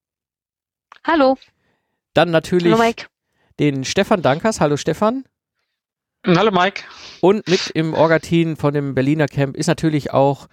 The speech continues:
Speaker 2: wieder der Nils. Hallo, Nils, grüße dich.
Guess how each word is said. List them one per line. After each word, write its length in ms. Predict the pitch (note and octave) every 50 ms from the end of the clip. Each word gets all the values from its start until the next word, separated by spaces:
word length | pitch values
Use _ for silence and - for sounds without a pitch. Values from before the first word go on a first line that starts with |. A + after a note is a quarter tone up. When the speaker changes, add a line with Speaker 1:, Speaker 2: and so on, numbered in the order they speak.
| _ _ _ _ _
Speaker 2:
wieder 420 | - C3 B2+ C#3 C3+ C3+ C3 B2+ - _ _ _ _
der 80 | - C#3+
Nils. 320 | F#3+ B3 G#3+ D3 - -
Hallo, 140 | D3 E3+ G3
Nils, 260 | G#3+ B3 G3 C#3+ -
grüße 240 | - - G#2+ - -
dich. 320 | C3+ A#2+ A2 - - -